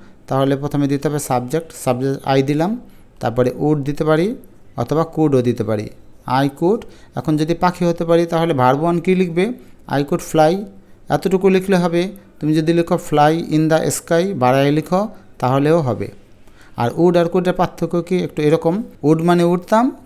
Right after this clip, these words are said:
could মানে উঠতে পারতাম, একই। আর এগুলো আন্ডারলাইন করে দিবে পরীক্ষার সময়। আর কমপ্লিটিং সেন্টেন্স পুরোটা কিন্তু তুলতে হবে। দুই নম্বরে দেখো, "If I had a camera", যদি আমার একটা ক্যামেরা থাকতো।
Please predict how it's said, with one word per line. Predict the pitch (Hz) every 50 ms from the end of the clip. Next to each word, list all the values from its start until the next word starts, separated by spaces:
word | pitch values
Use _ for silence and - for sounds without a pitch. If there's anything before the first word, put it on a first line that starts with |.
| -
could | - 156 151 151
মানে | 147 135 135 127
উঠতে | 123 123 - -
পারতাম, | 131 135 135 131 - - 131 143 170 -
একই। | - 151 139 - - 107 98 - - - - - - - - -
আর | 113 127
এগুলো | 131 131 156 170 170
আন্ডারলাইন | 170 151 151 156 160 156 151 147 143 143
করে | 127 143 143 143
দিবে | 143 151 175 175
পরীক্ষার | 175 151 139 139 - 135
সময়। | - - 156 156 175 214 262 - - - - - - -
আর | 113 113 110 110 113 110 110 - - - - -
কমপ্লিটিং | 143 143 143 156 160 156 156 165 156
সেন্টেন্স | 160 170 175 190 190 196 -
পুরোটা | - 180 185 180 165 135
কিন্তু | 127 123 113 117 117
তুলতে | - 135 123 120 117 110
হবে। | 101 101 101 104 - - - - - - - - - - - _ - 123
দুই | 143 160
নম্বরে | 180 185 180 165 156 143
দেখো, | 135 139 - - 170
"If | - - 175 190 202 196 202 - -
I | 151 147 156
had | 135 131 123 120
a | 127 123
camera", | - 135 120 113 113 107 104 - - - - - - - - - 123
যদি | 127 143 143 160
আমার | 165 165 160 160
একটা | 160 160 - 165
ক্যামেরা | - 175 160 160 160 160 160
থাকতো। | - 160 - - - 180 185 214